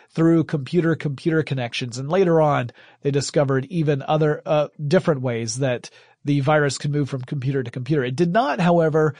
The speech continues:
move across the internet. This was a piece of malware that was designed to infect computers that were on local networks, but perhaps not connected to the internet at large. So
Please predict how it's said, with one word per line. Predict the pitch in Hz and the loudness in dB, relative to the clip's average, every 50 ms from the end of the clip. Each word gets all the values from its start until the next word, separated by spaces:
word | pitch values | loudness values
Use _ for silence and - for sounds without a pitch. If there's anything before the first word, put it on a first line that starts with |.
| - - _ _ _ _ | -12 -20 _ _ _ _
move | 147 156 170 175 170 156 | 0 4 4 4 4 4
across | 160 143 - - 147 131 117 117 117 - - | 2 -2 -2 -2 0 2 2 0 0 -4 -8
the | - 131 - _ _ | -10 -12 -14 _ _
internet. | - 220 226 214 - - 165 139 123 110 98 - - - - - _ _ _ _ _ _ _ _ _ _ | -4 -4 -4 -2 -4 -4 -4 -2 -4 -6 -10 -12 -16 -20 -20 -20 _ _ _ _ _ _ _ _ _ _
This | - 147 175 170 - - | 0 0 0 2 2 2
was | 180 180 170 156 123 - - - _ | 2 4 4 2 0 -4 -10 -8 _
a | 160 147 143 143 143 139 135 135 127 123 127 - - _ _ _ | -2 0 2 2 2 0 0 0 -2 -4 -6 -10 -16 _ _ _
piece | - 170 185 165 - | -2 -2 -2 0 -2
of | 180 147 | -2 -2
malware | 147 147 147 151 151 156 151 147 143 143 | 0 2 2 4 4 4 4 2 2 0
that | 135 139 | -2 -2
was | 135 147 127 | -4 -4 -4
designed | 131 143 123 143 143 139 139 135 135 131 123 | -2 -2 0 0 0 0 0 -2 -4 -6 -6
to | - 131 | -4 -4
infect | 135 127 117 - - 151 139 131 - - - - - _ _ _ | -4 -4 -6 -4 -2 0 0 0 -4 -10 -18 -20 -20 _ _ _
computers | - 156 139 131 131 156 160 147 143 135 139 131 120 - - - _ _ _ _ _ _ _ _ | -6 -6 -4 -2 -2 0 0 2 2 2 2 0 -2 -4 -10 -14 _ _ _ _ _ _ _ _
that | 147 147 143 | -2 -2 0
were | 151 147 - | 0 0 2
on | 160 156 151 147 143 143 135 | 2 2 2 2 0 -2 -2
local | 135 147 180 226 240 - 190 | 0 2 2 4 4 4 2
networks, | 170 160 139 127 - 139 131 131 127 - | 2 2 0 0 0 -2 -2 -2 -4 -4
but | - - 143 - | -6 -6 -6 -4
perhaps | 147 151 175 190 196 - - - | 0 2 2 2 2 0 -4 -2
not | 160 160 160 - - - | -2 -2 -2 -2 -4 -6
connected | - 143 147 135 131 - 139 131 117 | -4 -4 -4 -4 -4 -4 -4 -4 -4
to | - 135 | -6 -6
the | 127 131 127 | -6 -6 -8
internet | - 123 127 123 117 110 104 104 | -8 -8 -6 -6 -6 -8 -8 -10
at | 101 - | -6 -2
large. | 131 175 196 147 92 92 - - - - _ - - - - _ _ _ | 0 2 2 2 0 -4 -10 -16 -18 -18 _ -20 -20 -20 -20 _ _ _
So | - - 185 180 175 175 175 170 170 170 - | -2 2 4 6 6 6 6 4 2 0 -2